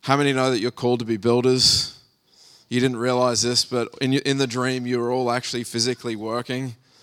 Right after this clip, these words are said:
It was a bit like the working bee where everybody had come together and everyone had a part to play. And we're all here on the premises working, physically building a, a building.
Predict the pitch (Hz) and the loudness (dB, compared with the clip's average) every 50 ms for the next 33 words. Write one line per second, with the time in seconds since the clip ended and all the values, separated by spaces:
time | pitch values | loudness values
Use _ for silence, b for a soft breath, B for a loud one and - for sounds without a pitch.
0 | B B B B B B B B B B B B B - 123 123 120 117 120 156 | B B B B B B B B B B B B B -4 0 0 0 2 2 2
1 | 127 120 139 135 - - 127 120 117 117 120 131 135 - 135 127 127 113 123 117 | 4 4 4 4 4 2 0 -2 0 2 2 2 0 0 -4 -6 -4 -2 0 0
2 | 120 127 120 120 98 117 120 123 127 117 120 117 120 117 113 - - 127 127 123 | 0 0 0 -2 -2 -2 -4 -4 -6 -6 -6 -4 -4 -6 -6 -6 -6 -4 -4 -4
3 | 113 117 110 117 113 117 120 123 120 117 110 110 120 120 117 123 120 120 113 113 | -6 -6 -4 -2 -2 -2 0 0 -2 -2 -2 -4 -4 -4 -2 -2 -2 -4 -4 -4
4 | 113 110 117 113 107 - - 110 113 107 - - 123 - - - 113 110 110 110 | -4 -4 -4 -4 -6 -6 -4 -2 -2 -2 -4 -6 -12 -12 -6 -2 0 2 2 2
5 | 113 117 113 107 B B B B B B B B B B B B B B - 127 | 2 0 -2 -4 B B B B B B B B B B B B B B -2 -2
6 | 127 131 131 139 139 139 143 147 156 165 165 156 151 143 139 135 131 131 - - | 0 2 4 4 6 6 6 6 6 4 4 4 2 2 2 0 -2 -4 -4 -4
7 | 131 127 127 131 127 123 123 107 104 107 120 123 123 127 123 - 123 113 110 - | -4 -2 0 2 2 2 2 -2 -2 -2 0 0 0 0 -2 -4 -8 -8 -8 -6
8 | - 139 135 143 135 - - 135 127 113 95 120 120 123 120 117 113 110 107 104 | -2 -2 0 0 -2 -2 -2 -2 -2 -2 -2 -2 0 0 -2 -2 -4 -6 -8 -10
9 | - _ 117 107 98 127 135 135 120 98 98 92 | -10 _ -12 -4 0 2 2 2 0 -2 -6 -10